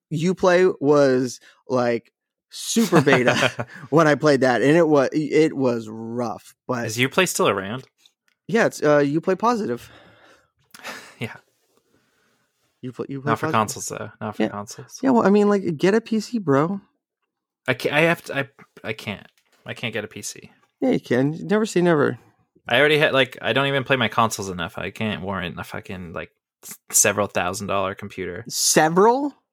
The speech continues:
Speaker 2: Yeah, I would want the best one.
Speaker 1: It's not several.
Speaker 2: For if I wanted, like, a thirty ninety.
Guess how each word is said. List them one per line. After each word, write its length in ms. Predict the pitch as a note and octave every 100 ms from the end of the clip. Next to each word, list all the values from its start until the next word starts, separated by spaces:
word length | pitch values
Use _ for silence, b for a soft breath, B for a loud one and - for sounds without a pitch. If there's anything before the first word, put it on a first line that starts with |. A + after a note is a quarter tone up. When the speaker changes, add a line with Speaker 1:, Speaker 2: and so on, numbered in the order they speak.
| _ _ _
Speaker 2:
Yeah, 200 | G#3 F3 -
I 160 | - C#3
would 140 | D3
want 240 | D3 D#3 -
the 80 | C3
best 300 | C#3 C3+ D3
one. 260 | D3+ B2 G2+ _ _ _ _ _ _
Speaker 1:
It's 80 | -
not 140 | -
several. 800 | - - C#3 C3 C3+ D3+ G#3+ - _ _ _ _ _ _ _
Speaker 2:
For 180 | - C#3+ G#2+
if 200 | B2+ C3+
I 100 | C3
wanted, 260 | C3 C3
like, 100 | B2
a 60 | A2+
thirty 340 | - A#2 A#2
ninety. 560 | A2 G#2 A2+ C3 C#3